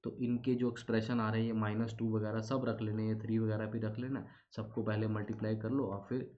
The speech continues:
additional कर दो, ऐड कर दो वर्टिकली इनको। तो simple आपके पास coefficient of x की power three आ जाएगा। यहाँ पे इस expression में क्या है, आपको जैसे एक्स की पावर फ़ाइव का coefficient चाहिए, ये भी बिल्कुल वैसा ही है,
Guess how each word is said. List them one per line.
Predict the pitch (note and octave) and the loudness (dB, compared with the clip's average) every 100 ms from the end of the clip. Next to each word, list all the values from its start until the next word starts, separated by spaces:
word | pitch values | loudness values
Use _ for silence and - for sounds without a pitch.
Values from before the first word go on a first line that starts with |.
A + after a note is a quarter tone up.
| A2 | -4
additional | G#2+ G#2+ - A2 C3 C#3+ - - | -2 -2 0 0 0 -2 -10 -6
कर | G#2 G2 | -4 0
दो, | A2 | 0
ऐड | - G#2 G#2+ A2 | 2 0 0 -2
कर | G2 | -4
दो | G#2 | -2
वर्टिकली | G2 F2 F2+ - F2 | -2 -4 -6 -8 -8
इनको। | F2 F2+ - | -8 -12 -16
तो | G#2+ | -12
simple | A2 A2 A2 A#2+ | -6 -4 -2 -2
आपके | G#2 G#2 A2+ | -4 -4 -6
पास | A2+ A#2 - | -4 -6 -4
coefficient | G2+ G2 G#2 G2+ B2+ | -6 -4 -6 -4 -6
of | C#3+ - - - G#2 | -8 -10 -20 -10 -10
x | G#2+ | -8
की | - A2 | -4 -2
power | G2 G2 G2 | 0 -2 -2
three | G#2+ - - - - | -4 -4 -10 -12 -8
आ | F2+ | -6
जाएगा। | E2+ E2+ - - - - - - | -6 -8 -14 -20 -20 -20 -16 -6
यहाँ | A#2 A2 C3 D#3 | -2 2 2 2
पे | D#3+ | 2
इस | C#3+ D3 | 0 -2
expression | C#3+ - C#3 C#3+ | -4 -2 0 0
में | D3 C#3+ | 0 -2
क्या | C3+ | -4
है, | C3 E3 - | -4 -6 -10
आपको | A2+ A2 - | -10 -4 0
जैसे | B2+ A#2+ C3+ | 0 2 -2
एक्स | A#2+ - | -2 -6
की | - | -6
पावर | A#2+ A#2 B2 - - | -2 -2 -2 -6 -14
फ़ाइव | - A2 A#2+ A2+ | -4 0 2 2
का | B2 | -2
coefficient | A#2 G#2+ A2 G#2+ A2+ | -4 -6 -4 -2 -2
चाहिए, | A2 F#2+ G2 | -2 -6 -2
ये | C#3+ | 0
भी | D#3+ F3 | 2 2
बिल्कुल | C#3+ C#3+ E3+ | 2 2 4
वैसा | C#3 C3 D#3+ | 4 2 2
ही | |
है, | C#3 | 2